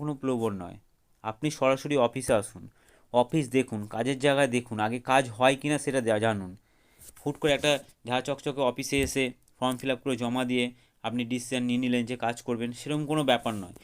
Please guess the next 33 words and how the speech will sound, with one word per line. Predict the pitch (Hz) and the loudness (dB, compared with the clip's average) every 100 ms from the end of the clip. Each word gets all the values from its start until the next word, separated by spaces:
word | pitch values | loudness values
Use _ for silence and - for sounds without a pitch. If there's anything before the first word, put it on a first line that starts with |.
| _ _ | _ _
আগে | 113 131 147 127 | -2 2 4 2
অফিসে | 151 - | 0 -8
সরাসরি | 147 139 131 147 143 131 | -2 0 0 0 4 4
আসুন, | - 147 147 _ _ _ | 2 -6 -6 _ _ _
আগে | 117 120 127 | -4 -2 -4
দেখুন | 123 135 - 151 143 | -2 -2 -2 -4 2
ক্রাইটেরিয়া, | 127 123 131 131 | 2 2 2 2
অফিসে | 120 - 123 139 | 2 -2 -8 -6
কাজ | 120 120 120 | 0 0 0
হয় | 117 127 | -2 -2
কি | 123 135 | -2 -4
না, | 123 | -4
অফিসে | 120 120 | -4 -6
মাল | 127 113 113 | -4 -2 -2
জমা | 113 117 123 117 | -2 0 0 0
পড়ে | 117 120 | 0 0
কি | 135 | -2
না, | 135 135 - - | -2 -2 -6 -8
বা | - 123 | 2 2
অফিস | 131 - | 2 -6
থেকে | 131 | -6
মাল | 123 113 117 | -4 -2 -2
দেওয়া | 107 123 123 | 2 2 2
হয় | 127 123 | 2 0
কি | 131 | -2
না, | 131 - | -2 -4
এগুলো | 131 151 | -4 -4
সব | 160 147 | 0 0
আগে | 139 135 | 0 0
জেনে | 143 147 | 2 2
নিন। | 117 98 - - - 120 113 | 2 -4 -12 -16 -14 -8 -2
জেনে | 147 160 | 2 2
নিয়ে | 170 | 2